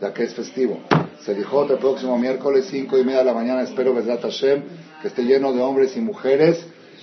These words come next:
que saben la importancia del último día del año, que hay mucha presión celestial de parte del Satán para ejecutar las sentencias.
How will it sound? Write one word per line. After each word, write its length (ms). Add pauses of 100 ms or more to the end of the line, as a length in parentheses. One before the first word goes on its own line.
(160)
que 140
saben 440
la 120
importancia 840
del 140
último 400
día 160
del 180
año, 500 (360)
que 80
hay 140
mucha 380
presión 720
celestial 920 (340)
de 100
parte 340
del 160
Satán 400
para 180
ejecutar 520
las 160
sentencias. 640